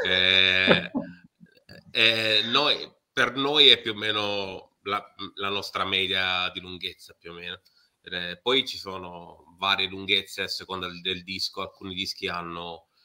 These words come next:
Speaker 1: eh, uno spazio particolare, o-, oppure tu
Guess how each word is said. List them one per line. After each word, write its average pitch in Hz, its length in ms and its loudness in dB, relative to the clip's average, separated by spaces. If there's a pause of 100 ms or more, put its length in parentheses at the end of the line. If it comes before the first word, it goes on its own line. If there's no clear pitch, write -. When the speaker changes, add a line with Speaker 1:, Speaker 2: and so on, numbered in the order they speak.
(340)
Speaker 1:
eh, 82 720 -12 (300)
uno 85 500 -18
spazio - 420 -4
particolare, 95 960 0
o-, 90 300 -10
oppure 101 400 -4
tu 165 440 2